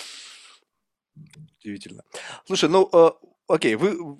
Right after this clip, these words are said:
купили завод, теперь, э, ваш бизнес, теперь еще и производство, ману-, вы ш-, мануфактурите, то есть создаете. Насколько это вот в масштабах самой бизнес-модели вот такая слабая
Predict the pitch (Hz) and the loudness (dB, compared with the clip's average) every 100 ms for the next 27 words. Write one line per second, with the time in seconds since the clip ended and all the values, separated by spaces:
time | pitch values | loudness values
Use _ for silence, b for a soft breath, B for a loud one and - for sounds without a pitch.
0 | - 147 185 175 131 151 143 107 - - | -16 -8 -4 -4 0 0 0 -4 -6 -4
1 | 160 151 - 156 131 131 165 160 135 147 | -2 -2 -4 -2 0 2 2 2 -6 -10
2 | 175 170 139 - - - 127 156 156 131 | -6 -4 -6 -8 -16 -16 -4 -2 0 -2
3 | - 147 143 127 - 139 131 123 139 143 | -4 -2 -2 -4 -8 -4 -4 -4 -4 -4
4 | - 104 101 127 127 123 131 131 143 135 | -4 -10 -8 -8 -8 -12 -12 -2 -2 -2
5 | - _ 127 127 131 147 - 156 117 104 | -8 _ -6 -6 -2 -4 -2 -6 -6 -8
6 | 101 107 - 120 127 135 127 - - B | -8 -8 -6 -4 -2 0 0 -2 -14 B
7 | - 139 - 240 214 170 170 151 143 - | -10 -8 0 0 2 0 0 0 -6 -8
8 | 143 127 131 135 - 165 156 135 - 143 | -12 -12 -6 -4 -2 0 0 -2 -4 -4
9 | 156 139 131 135 127 - 131 120 165 185 | -2 -4 -6 -10 -10 -10 -8 -2 0 0
10 | 120 B B B B 143 151 127 - 156 | -2 B B B B -6 -2 -4 -2 2
11 | 160 131 123 110 110 | 2 2 -2 -4 -8